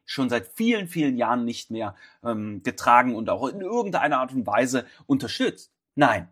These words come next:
absolut nicht. Die S P D hat sich doch zur Partei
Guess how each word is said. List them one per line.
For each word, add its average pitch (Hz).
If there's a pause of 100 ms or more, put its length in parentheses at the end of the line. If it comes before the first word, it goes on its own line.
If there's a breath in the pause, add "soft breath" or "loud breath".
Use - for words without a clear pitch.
absolut 214
nicht. -
Die 226
S 220
P 202
D 277 (140 loud breath)
hat 277
sich 269
doch 226
zur 226
Partei 190